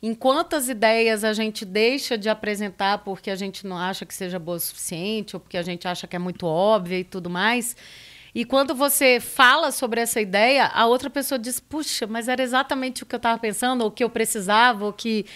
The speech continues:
eu precisava escutar, ou que," enfim, eu, eu fico pensando que muitas vezes a gente guarda mais do que a gente deveria colocar pro mundo, assim. E até por falta, voltando à questão de medo e coragem, né? Até por falta de coragem, a gente achar que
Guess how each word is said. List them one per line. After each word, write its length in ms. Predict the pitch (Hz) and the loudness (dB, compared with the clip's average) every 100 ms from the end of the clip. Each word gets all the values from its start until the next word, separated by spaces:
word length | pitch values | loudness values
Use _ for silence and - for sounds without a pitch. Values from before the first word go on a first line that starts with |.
| - | -8
eu 100 | - 214 | 0 4
precisava 520 | 240 233 214 226 220 | 4 4 6 6 6
escutar, 680 | 214 - - 208 240 254 | -6 -8 0 6 8 8
ou 300 | 233 214 214 | 4 0 -2
que," 420 | 214 240 220 202 190 - - | -2 -2 0 0 -4 -12 -8
enfim, 520 | 277 370 359 269 208 - - - - | -2 -2 0 -2 -2 -8 -20 -20 -4
eu, 200 | 220 233 | 0 0
eu 180 | 202 220 | 0 -2
fico 260 | 285 277 | -6 -8
pensando 480 | 262 269 262 269 262 | -8 -6 -4 -4 -4
que 140 | 262 | -4
muitas 520 | 247 254 330 339 330 240 | -4 -2 -4 -4 -4 0
vezes 400 | 240 262 262 254 | 2 2 0 -2
a 80 | 262 | -2
gente 260 | 254 247 | -2 -6
guarda 560 | 214 196 226 254 311 262 | -6 2 6 6 2 -2
mais 400 | 240 214 233 240 | 0 2 2 0
do 100 | 226 | -6
que 160 | 240 247 | -2 -2
a 60 | |
gente 300 | 233 233 - | 0 -4 -2
deveria 480 | 202 214 220 196 220 | 0 2 0 2 -2
colocar 400 | 220 233 233 226 | 0 0 4 2
pro 160 | 240 240 | 2 -2
mundo, 360 | 208 185 165 | 0 -2 -4
assim. 440 | 165 - 175 156 156 - - - - | -6 -6 -6 -8 -10 -16 -20 -18 0
E 100 | 202 | 2
até 240 | 214 214 | 4 4
por 200 | 214 240 | 2 -2
falta, 520 | 226 - 202 208 214 | -2 4 4 4 0
voltando 540 | 214 190 190 - 208 202 | -2 0 -2 -2 -2 0
à 80 | 196 | -2
questão 380 | 202 - 202 | -4 -6 -6
de 160 | 190 - - - | -6 -10 -16 -18
medo 300 | 185 - - | -20 -20 -20
e 40 | |
coragem, 580 | - - 175 185 220 - | -8 -2 2 4 2 -4
né? 180 | - 190 | -6 -2
Até 220 | - - | -2 -2
por 160 | 202 226 | -4 -6
falta 400 | - 202 214 220 | -2 0 0 -2
de 100 | 196 | -6
coragem, 600 | - 220 202 185 175 170 | -2 0 4 4 2 -2
a 40 | |
gente 240 | 165 180 175 | -6 -6 -4
achar 280 | 175 180 165 | -2 0 -2
que 360 | - 180 160 | -2 -6 -6